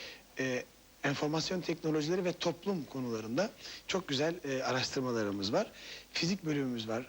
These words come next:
e, tabii ki, e, keza, e, Fen Edebiyat Fakültesi'nde. Fizik bölümünde de günün en temel konusu nanostructures, yani nano yapılar, mikro yapılar,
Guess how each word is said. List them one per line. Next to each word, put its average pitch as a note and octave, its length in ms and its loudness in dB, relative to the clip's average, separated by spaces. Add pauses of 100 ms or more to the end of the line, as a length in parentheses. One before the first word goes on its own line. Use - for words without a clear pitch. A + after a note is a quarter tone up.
(160)
e, A2+ 160 -2
tabii A2 260 -2
ki, A2+ 240 -4 (200)
e, A2 40 -6 (500)
keza, A2+ 400 -2
e, A2+ 200 -4
Fen C3 160 -2
Edebiyat A2+ 280 -2
Fakültesi'nde. A#2+ 640 -4 (1040)
Fizik F3+ 360 -2
bölümünde C#3 500 2
de A2+ 100 2
günün D3 420 0
en F3+ 160 4
temel A#2+ 360 0
konusu B2 480 -2 (500)
nanostructures, D3 880 0
yani D3 320 2
nano D#3 200 4
yapılar, B2 540 0 (320)
mikro D#3+ 260 0
yapılar, B2+ 500 0